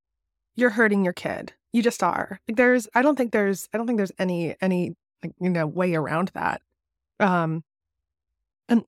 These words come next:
like, and also, if you're purposely posting pictures of your children doing one of the most private things in the world, which is not just going, not just going to the bathroom, but learning to go to the bathroom.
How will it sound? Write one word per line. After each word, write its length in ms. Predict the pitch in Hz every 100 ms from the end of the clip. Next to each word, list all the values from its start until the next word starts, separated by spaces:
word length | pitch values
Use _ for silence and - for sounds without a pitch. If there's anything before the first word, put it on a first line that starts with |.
| _
like, 100 | 233 - _ _ _ _ _ _ _ _ _ -
and 180 | 233 -
also, 560 | 247 294 - 196 185 208
if 220 | 214 220 240
you're 300 | 220 208 - _ _ _ _ -
purposely 920 | 233 220 262 - 220 190 180 214 - _ -
posting 520 | 220 226 - 214 202
pictures 460 | 226 - 202 196
of 80 | 190
your 100 | 175
children 440 | 175 190 180 175 170 _ _ _ -
doing 400 | 208 240 277 190
one 160 | 180 185
of 100 | 180
the 60 |
most 260 | 185 170 -
private 460 | - 160 156 165 -
things 340 | 170 156 151
in 160 | 170 170
the 80 |
world, 400 | 165 165 151 196
which 200 | 208 202
is 140 | 185 - _ _ _ _ _ 233
not 260 | 285 453
just 280 | - 202 - -
going, 300 | 165 247 285
not 160 | 233 269
just 180 | 285 -
going 180 | 196 247
to 40 |
the 60 | 185
bathroom, 320 | 165 196 180
but 140 | -
learning 540 | 196 175 180 208 254 294
to 100 | 294
go 120 | 320
to 60 | 302
the 60 |
bathroom. 580 | 320 320 - 359 381 403